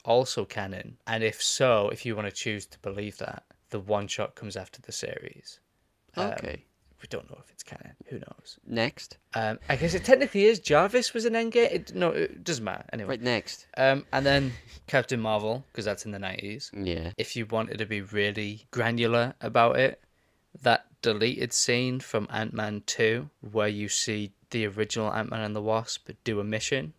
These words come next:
Speaker 1: I think that's set in the seventies, so it'd be, like, just before Captain Marvel. It's Iron Man, Iron Man Two, The Incredible Hulk,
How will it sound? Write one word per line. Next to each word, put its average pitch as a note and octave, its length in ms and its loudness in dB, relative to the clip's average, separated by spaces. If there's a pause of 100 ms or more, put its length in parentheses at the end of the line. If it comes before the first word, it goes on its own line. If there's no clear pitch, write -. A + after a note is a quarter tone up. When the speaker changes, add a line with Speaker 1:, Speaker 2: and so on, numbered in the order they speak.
(100)
Speaker 1:
I - 120 -6
think B2+ 260 -4
that's - 260 0
set A#2 280 4
in A2+ 120 -4
the G#2 80 -6
seventies, B2+ 840 0 (360)
so - 260 -2
it'd G2 80 -8
be, G#2+ 140 -6
like, G2+ 200 -4
just - 360 -4
before G#2 360 -2
Captain - 400 -8
Marvel. G2+ 480 -12
It's - 140 2
Iron C3+ 220 10
Man, D#3+ 340 4
Iron B2 240 0
Man A#2 160 0
Two, B2+ 420 0 (280)
The A2 80 -4
Incredible G#2+ 320 -2
Hulk, G#2+ 460 -4